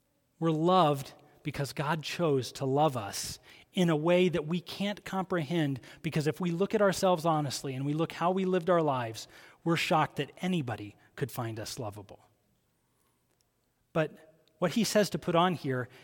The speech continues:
if you, if you kind of put everything in light of who Jesus is and who, what you can put on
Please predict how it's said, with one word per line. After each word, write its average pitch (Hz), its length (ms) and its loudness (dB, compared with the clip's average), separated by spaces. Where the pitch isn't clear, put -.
if - 160 -2
you, 214 80 -4
if 190 120 -4
you 175 40 -4
kind 208 180 2
of 190 60 0
put 208 160 2
everything 196 440 2
in 165 100 2
light 160 240 6
of 151 140 0
who 185 240 -2
Jesus 151 540 -2
is 165 500 0
and 143 140 -2
who, 190 200 2
what 175 220 4
you 175 120 0
can 156 180 -2
put 190 240 -2
on 170 260 2